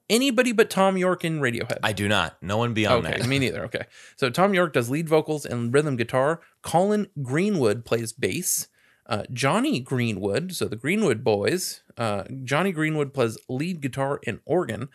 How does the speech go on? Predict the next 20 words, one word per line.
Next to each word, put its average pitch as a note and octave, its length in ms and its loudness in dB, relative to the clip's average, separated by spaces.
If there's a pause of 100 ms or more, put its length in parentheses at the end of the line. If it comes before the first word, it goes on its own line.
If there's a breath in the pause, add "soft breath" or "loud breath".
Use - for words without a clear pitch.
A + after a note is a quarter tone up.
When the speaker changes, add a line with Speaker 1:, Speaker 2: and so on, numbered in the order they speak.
(320 soft breath)
Speaker 1:
Ed F3+ 400 2
O'Brien D3 540 0
plays A#2+ 300 -4
rhythm E3 340 -2
guitar D#3 500 -2
and A#2+ 240 -2
backing C#3 380 -4
vocals. A2 460 -6
And A2 240 -10
Philip G3 440 -2 (320)
Selway C3 680 0
plays G#2 300 -6
drums F#2+ 540 -8
for - 120 -16
Radiohead. - 580 -12 (560 soft breath)
Um, A#2 420 -8 (240)
Radiohead C3 560 0
is A2+ 200 -6
on A#2 340 -2
Parlophone D#3 760 0